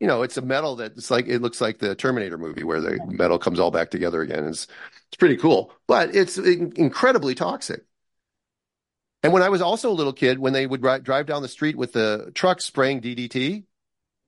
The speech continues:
Speaker 1: in
Speaker 2: You'd
Speaker 1: our
Speaker 2: run behind
Speaker 1: neighborhood,
Speaker 2: it.
Speaker 1: we would ride our bikes behind it and spin around and ride our bikes through it. And we, w-, we thought it was the greatest thing. And our parents didn't know anything, and they, and they just trusted us to do, to do that.
Speaker 2: Right.
Speaker 1: You know, that,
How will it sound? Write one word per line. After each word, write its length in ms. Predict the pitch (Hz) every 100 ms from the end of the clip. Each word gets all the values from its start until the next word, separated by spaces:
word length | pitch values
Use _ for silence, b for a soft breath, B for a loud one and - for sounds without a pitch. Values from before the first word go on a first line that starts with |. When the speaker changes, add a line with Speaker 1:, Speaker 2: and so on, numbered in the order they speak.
| _ _ _ _ _ _ _ _
Speaker 1:
in 120 | 139
Speaker 2:
You'd 40 | 135
Speaker 1:
our 60 |
Speaker 2:
run 80 | -
behind 160 | 123 127
Speaker 1:
neighborhood, 220 | 165 175
Speaker 2:
it. 60 | - _
Speaker 1:
we 200 | - 135
would 140 | 160 151
ride 220 | 147 165
our 80 | 160
bikes 240 | 165 185
behind 340 | - 156 170 196
it 140 | -
and 100 | 127
spin 200 | - 127
around 260 | 131 131 143
and 100 | 127
ride 220 | 113 127
our 60 | 120
bikes 240 | 131 131
through 220 | - 104
it. 80 | 95
And 40 |
we, 80 | 107
w-, 260 | 104 107 107
we 120 | 107
thought 160 | 120 120
it 40 |
was 120 | 113
the 60 | 113
greatest 300 | 110 117 -
thing. 200 | 135 131 _ _ _ _ _ _ _ _
And 240 | 107 107
our 100 | 107
parents 340 | 110 139 156 -
didn't 180 | 147 139
know 160 | 135
anything, 340 | 143 160 - 107
and 80 |
they, 240 | 107 113 117
and 100 | 107
they 80 | 110
just 220 | 117 -
trusted 340 | 120 139 110
us 140 | 98 -
to 120 | 92
do, 300 | 110 104 - _
to 100 | -
do 120 | 101 139
that. 260 | 76 - _ _ _ -
Speaker 2:
Right. 240 | 170 165 -
Speaker 1:
You 120 | 110
know, 140 | 92 - - _ _ _
that, 180 | -